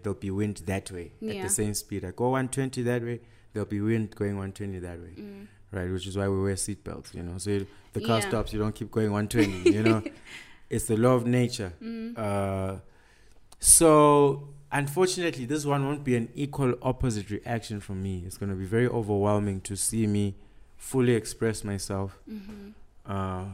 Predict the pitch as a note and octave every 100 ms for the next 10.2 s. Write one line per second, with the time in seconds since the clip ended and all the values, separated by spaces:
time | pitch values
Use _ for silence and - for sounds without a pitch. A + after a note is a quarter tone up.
0 | F2+ F#2+ G2+ F#2 F#2 - - - - -
1 | - - - G2+ A2 B2+ B2+ A#2+ A2+ -
2 | G#2+ G#2+ G#2 - - _ G#2 - - A2
3 | G#2+ G#2+ G#2 F#2+ - - - - - F#2+
4 | G2+ F#2+ A2 G#2 G2+ G2+ G2 G2 F#2+ F#2+
5 | - G#2+ F#2+ F#2+ F#2+ F#2 F#2+ F#2+ F#2 F2+
6 | F#2+ F#2+ - - F#2 F#2 F2 - - -
7 | G2 F#2 F#2 F2+ F#2 F#2 G2+ G2 A#2 A2
8 | G2+ - A2 G2 G2+ F#2 F2+ E2+ - _
9 | - - - G2 F2+ E2 - - _ -
10 | A#3+ A#3